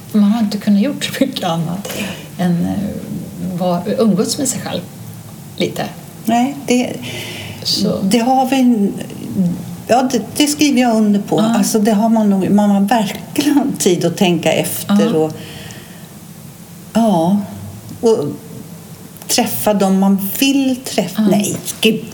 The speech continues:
Speaker 2: vad säger jag?
Speaker 1: Jo, nej, men det tycker jag, så kan man väl säga.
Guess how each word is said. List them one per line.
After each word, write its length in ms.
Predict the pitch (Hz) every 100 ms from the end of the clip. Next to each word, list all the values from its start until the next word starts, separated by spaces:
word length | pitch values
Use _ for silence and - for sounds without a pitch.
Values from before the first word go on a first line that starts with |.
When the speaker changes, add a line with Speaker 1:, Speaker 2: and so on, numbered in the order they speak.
| - 131
Speaker 2:
vad 100 | -
säger 340 | 170 160 175
jag? 80 | 208 262
Speaker 1:
Jo, 400 | 359 208 214 269
nej, 140 | 311 370
men 140 | 254 196
det 160 | 226
tycker 360 | - 349 - 226
jag, 420 | 202 208 220 214
så 160 | - 233
kan 180 | - 349
man 120 | 359
väl 80 | 349
säga. 300 | - -